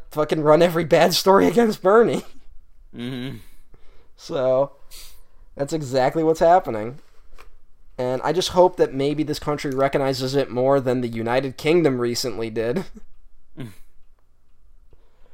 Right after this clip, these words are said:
Speaker 1: What do you think? Let's just, let's just make a guess. Do you think we'll, we'll, we, it'll, uh, you think it'll work out? <laughs>
Speaker 2: I honestly don't know. I, I really want to believe that it will.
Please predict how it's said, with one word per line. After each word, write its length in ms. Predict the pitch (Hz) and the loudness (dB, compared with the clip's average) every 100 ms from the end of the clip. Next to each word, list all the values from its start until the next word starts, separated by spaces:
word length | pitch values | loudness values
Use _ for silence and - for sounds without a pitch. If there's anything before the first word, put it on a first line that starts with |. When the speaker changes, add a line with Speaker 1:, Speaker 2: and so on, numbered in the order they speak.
| - | -2
Speaker 1:
What 140 | 185 | 2
do 60 | 214 | 2
you 100 | 175 | 2
think? 260 | - 107 110 | -2 -4 -6
Let's 160 | 139 | -4
just, 220 | 185 147 | -4 0
let's 160 | 165 160 | 0 0
just 160 | 180 156 | -2 -2
make 200 | 143 131 | -2 -4
a 60 | |
guess. 300 | 117 113 90 | -4 -4 -4
Do 100 | - | -6
you 60 | 151 | -6
think 280 | 185 190 175 | -2 -2 -2
we'll, 180 | 165 151 | -2 0
we'll, 380 | 151 147 104 92 | 2 0 -4 -14
we, 180 | 113 147 131 | -12 -10 -4
it'll, 360 | 139 135 135 | -2 2 2
uh, 260 | 127 127 127 - - - - - - - - - - - | 4 2 0 -6 -20 -20 -18 -18 -20 -18 -16 -16 -14 -6
you 80 | - | 0
think 140 | 175 | 6
it'll 160 | 175 165 | 8 8
work 220 | 170 185 | 8 8
out? 220 | 165 - - - - - - - - - | 6 6 2 -2 -8 -12 -14 -14 -14 -14
<laughs> 760 | - - - - - - _ | -16 -18 -16 -18 -16 -20 _
Speaker 2:
I 180 | - 120 | -8 -6
honestly 400 | 113 113 110 117 | -6 -8 -12 -14
don't 160 | 107 104 | -12 -12
know. 240 | 98 92 - - | -12 -14 -18 -8
I, 160 | 107 110 | -6 -4
I 140 | 113 | -6
really 340 | 113 131 131 | -6 -6 -6
want 300 | 123 120 120 113 | -6 -8 -12 -14
to 80 | |
believe 360 | 110 107 110 101 | -16 -12 -10 -8
that 120 | 101 | -8
it 100 | 101 | -8
will. 300 | 101 95 85 | -8 -8 -10